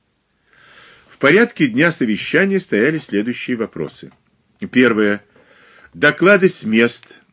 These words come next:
доклад о работе социал-демократии Польши и Литвы, отчет о работе Ц К, выбранного на Пражской конференции.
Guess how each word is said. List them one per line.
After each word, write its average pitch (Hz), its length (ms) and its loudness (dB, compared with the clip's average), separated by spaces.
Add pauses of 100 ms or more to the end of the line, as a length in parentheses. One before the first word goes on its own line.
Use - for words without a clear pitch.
(140)
доклад 143 500 -2
о 131 60 2
работе 107 420 0
социал-демократии 90 1000 -6
Польши 82 440 -6
и 73 60 -6
Литвы, 90 500 -8 (600)
отчет 143 680 0
о 120 60 4
работе 123 420 0
Ц 107 220 -6
К, 92 340 -2 (100)
выбранного 90 680 -2
на 87 160 -4
Пражской 90 480 -6
конференции. 76 840 -12